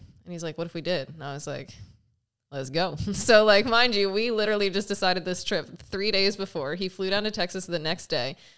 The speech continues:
bought this bike, and we're like, "Let's do this trip." I have never been on a long distance trip in my life.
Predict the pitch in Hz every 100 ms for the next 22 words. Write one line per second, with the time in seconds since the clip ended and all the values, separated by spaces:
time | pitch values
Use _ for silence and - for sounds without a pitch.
0 | - 180 190 190 214 - 165 135 - -
1 | - - - _ - 196 175 175 170 165
2 | - 170 170 - 233 170 - _ _ -
3 | - _ 185 208 277 262 170 170 202 202
4 | 185 160 156 151 151 156 - 156 - 151
5 | 170 170 190 175 147